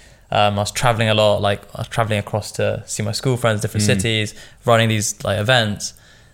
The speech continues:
Speaker 1: And I was like, "Okay, this is it. This is what I wanna do. Just scale that." So
Speaker 2: What were you
Speaker 1: third
Speaker 2: doing at uni, like, studying?
Speaker 1: Politics.
Speaker 2: And was there any interest in that at this point or no?
Speaker 1: I was just good at A level,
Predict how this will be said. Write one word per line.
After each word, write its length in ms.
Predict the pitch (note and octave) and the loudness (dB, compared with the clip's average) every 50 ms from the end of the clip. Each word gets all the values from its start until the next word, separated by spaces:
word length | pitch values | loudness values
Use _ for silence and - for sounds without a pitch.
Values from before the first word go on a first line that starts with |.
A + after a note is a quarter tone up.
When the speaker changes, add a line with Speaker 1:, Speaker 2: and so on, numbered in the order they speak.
| _ _ - | _ _ -6
Speaker 1:
And 60 | A#2+ | -4
I 40 | A2+ | -2
was 60 | G#2 G#2+ | 0 0
like, 120 | G#2 G#2 G#2+ | 0 0 -2
"Okay, 60 | G#2 | -4
this 180 | G2+ G#2 G#2 G#2+ | -4 -4 -4 -4
is 80 | G2 | -4
it. 160 | G2 F#2 - - - - - - - | -4 -4 -4 -6 -12 -20 -20 -10 -4
This 280 | A#2 A2+ A2 - - | -2 -2 -2 -2 -4
is 160 | A#2+ G#2+ A2 | -4 -6 -4
what 120 | A2+ G#2 G#2 | -2 -2 -2
I 40 | G#2 | 0
wanna 160 | G#2 G#2 G#2 | -2 -2 -4
do. 320 | - G#2+ G#2 G#2 G#2+ G#2+ G#2+ - | -2 -2 0 0 -2 -2 -6 -6
Just 160 | - A#2 - | -6 -4 -4
scale 240 | - - A#2 G#2+ G#2 G2+ | 0 0 2 2 2 2
that." 240 | G#2 G#2 - - | 2 2 0 0
So 100 | - - | 0 -2
Speaker 2:
What 40 | A#2+ | 0
were 40 | B2+ | 2
you 60 | C3 C3+ | 4 4
Speaker 1:
third 180 | C3 C3 C3 | 4 4 2
Speaker 2:
doing 40 | B2 | 2
at 180 | B2 B2 - - | 0 0 -2 -4
uni, 280 | F#2 F2+ E2+ - G2+ G2+ - | -6 -8 -8 -8 -10 -10 -8
like, 120 | G2+ F#2+ | -8 -8
studying? 400 | - - G#2 G2+ F#2+ F#2 - G2+ - - - - | -4 -4 -2 -2 -2 -4 -6 -8 -10 -12 -14 -6
Speaker 1:
Politics. 500 | - A2+ G#2 - - - - - - - - _ _ _ _ _ _ _ _ _ _ _ _ - | -4 -4 -4 -4 -6 -8 -8 -10 -16 -20 -20 _ _ _ _ _ _ _ _ _ _ _ _ -8
Speaker 2:
And 100 | - G2+ | -4 -4
was 120 | G2+ G2 G2 | -2 0 0
there 100 | G2+ - | 0 0
any 160 | G2+ G2+ G2 | 0 0 -2
interest 340 | F#2+ F2 F2 F2 E2+ - - | -2 -2 -2 -2 -4 -4 -4
in 100 | F2+ F2 | -4 -4
that 220 | E2 D#2+ - - | -6 -6 -6 -8
at 80 | F2 F2+ | -8 -8
this 120 | F2+ F2+ | -8 -8
point 240 | - - F2 E2+ E2+ | -8 -8 -8 -6 -6
or 60 | F2 | -6
no? 100 | - F3+ A2+ | -4 0 2
Speaker 1:
I 60 | A#2 | 2
was 140 | A#2+ A#2+ A2+ | 2 2 0
just 120 | A2 - | -2 -2
good 120 | - A#2 G#2 | -2 -2 -2
at 120 | G#2 G2 | -2 -2
A 180 | - F#2+ G2+ G#2+ | -4 -4 -4 -2
level, 340 | G2+ G2+ A2 A2+ A2 A#2+ | -4 -4 -4 -6 -8 -10